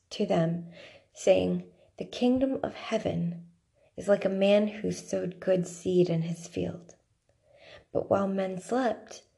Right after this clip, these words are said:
his enemy came and sowed tares among the wheat and went his way. But when the grain had sprouted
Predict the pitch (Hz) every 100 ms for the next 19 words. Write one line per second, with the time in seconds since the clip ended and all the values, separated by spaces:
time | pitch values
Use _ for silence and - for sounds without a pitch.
0 | _ _ - - - 214 220 202 - 196
1 | 185 185 180 - _ _ _ _ _ -
2 | _ _ 170 165 - - 185 185 180 -
3 | _ - - 214 190 185 180 - 180 180
4 | 175 175 180 - - - _ _ - 170
5 | 160 147 160 156 - 92 - - _ _
6 | _ _ _ _ _ - - - 185 190
7 | 196 180 196 247 277 240 175 - 247 254
8 | 240 185 180 -